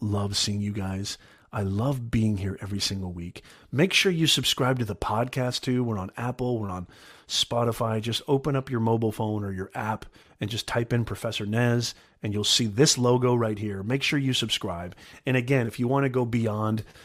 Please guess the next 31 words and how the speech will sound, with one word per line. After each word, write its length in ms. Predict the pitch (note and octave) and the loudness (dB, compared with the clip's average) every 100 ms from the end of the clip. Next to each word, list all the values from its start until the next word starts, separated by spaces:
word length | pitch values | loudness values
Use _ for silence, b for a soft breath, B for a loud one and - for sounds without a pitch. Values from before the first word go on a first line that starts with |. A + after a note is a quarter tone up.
| B | B
we've 180 | - A2+ | -2 0
got 160 | A2+ F#2+ | 0 0
sixty 440 | - - D3+ - | 2 2 0 0
percent 400 | C3+ A#2 - A2 | -2 0 0 0
off 240 | F#2+ F#2+ - | -2 -6 -4
most 240 | G#2+ - | -4 -4
of 80 | G2 | -6
the 80 | F#2+ | -8
courses 540 | - G#2+ G#2 G#2+ G#2 | -6 -4 -4 -4 -6
in 80 | F#2+ | -6
beyond 320 | F#2 F#2 F#2+ | -6 -6 -6
the 40 | |
box 280 | F#2 F#2 - | -6 -8 -10
academy 340 | - F#2+ F#2+ F#2 | -8 -8 -6 -8
dot 260 | F#2 E2+ | -10 -10
com. 420 | - G2 G2 G2 - B B B B B B B | -10 -8 -6 -8 -10 B B B B B B B
I 100 | C3+ | 2
just 180 | D#3+ E3+ | 4 4
love 180 | D#3+ G3 | 6 8
you 140 | F#3+ | 6
guys, 320 | D3 A#2 G2+ | 6 6 4
man. 200 | G#2 A2 | -2 -2
I, 140 | C3 A#2+ - | -2 -2 2
I 80 | C3+ | 6
don't 100 | C#3+ | 8
know 60 | D#3 | 8
what 140 | D3 | 6
else 160 | C#3 - | 4 2
to 60 | |
say. 360 | A#2 B2+ G2 - | 2 4 2 -4
I 140 | - | -8